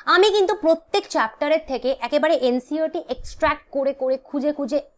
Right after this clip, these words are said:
ইম্পর্টেন্ট কোয়েশ্চেন, এবং এখন নিটের যেরকম ট্রেন্ড চলছে, অ্যাসারশন রিজন কোয়েশ্চেন্স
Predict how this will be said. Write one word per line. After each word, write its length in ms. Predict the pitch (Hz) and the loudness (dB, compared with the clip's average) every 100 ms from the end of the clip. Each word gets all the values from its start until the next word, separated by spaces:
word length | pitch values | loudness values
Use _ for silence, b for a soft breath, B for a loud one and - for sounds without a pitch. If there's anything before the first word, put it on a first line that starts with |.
| - | 2
ইম্পর্টেন্ট 680 | 330 349 349 440 427 370 339 | 6 6 6 6 6 4 -2
কোয়েশ্চেন, 420 | 262 240 - 202 - B B 294 | -2 -4 -8 -12 -14 B B 2
এবং 220 | 370 381 262 | 4 4 4
এখন 380 | 262 - 392 | 0 2 2
নিটের 340 | 370 320 320 320 | 4 2 0 0
যেরকম 340 | 311 302 302 | 2 2 0
ট্রেন্ড 360 | - 262 269 262 | 0 0 0 0
চলছে, 500 | 240 233 254 247 247 - _ | -2 -2 -4 -4 -6 -14 _
অ্যাসারশন 500 | 202 202 269 262 269 | -8 -4 -4 -4 -4
রিজন 280 | 254 240 247 | -2 -4 -4
কোয়েশ্চেন্স 500 | 247 240 240 233 | -6 -4 -8 -8